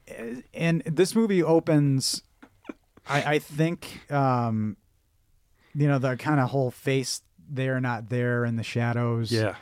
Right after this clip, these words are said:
Speaker 1: You know, it, it kinda begins at the end, and that's a theme to him. It's, it's a theme in the book about not being seen, but it's really a
Speaker 2: Right.
Speaker 1: haunting
Speaker 2: That
Speaker 1: intro.
Speaker 2: he's, he, he doesn't have a soul. He's nobody.
Speaker 1: Yep.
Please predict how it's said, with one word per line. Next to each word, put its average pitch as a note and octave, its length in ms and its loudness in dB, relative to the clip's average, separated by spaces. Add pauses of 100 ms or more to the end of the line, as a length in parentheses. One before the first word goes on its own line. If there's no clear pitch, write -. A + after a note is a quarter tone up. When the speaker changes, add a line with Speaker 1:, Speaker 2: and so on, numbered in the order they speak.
Speaker 1:
You C#3 80 -2
know, C#3 140 2
it, C#3 220 -2
it B2+ 60 -6
kinda C3+ 240 2
begins B2 460 0
at A2+ 80 -4
the A2 160 0
end, A#2 340 0 (380)
and C3 160 0
that's C#3 180 0
a B2+ 60 0
theme A2+ 640 -2 (160)
to B2 220 0
him. A#2 240 0
It's, A#2 240 -4
it's C#3 200 -2
a B2+ 60 -2
theme B2+ 220 2
in A#2 40 0
the A#2 80 -4
book B2 280 -2
about A2 180 -4
not A2+ 180 -4
being A2 200 -6
seen, A#2 340 -2
but G#2+ 160 -6
it's C3 280 -6 (100)
really C3+ 320 0
a G#2 80 -2
Speaker 2:
Right. D3+ 220 4
Speaker 1:
haunting B2 640 -2
Speaker 2:
That C3+ 200 4
Speaker 1:
intro. G#2+ 60 -2
Speaker 2:
he's, B2+ 340 -2
he, C3+ 180 -2 (140)
he C3+ 100 -10
doesn't C3 280 2
have C3 140 2
a A#2 60 -4
soul. D#3+ 440 6
He's B2 140 0
nobody. C#3 680 4 (200)
Speaker 1:
Yep. G#2+ 200 -2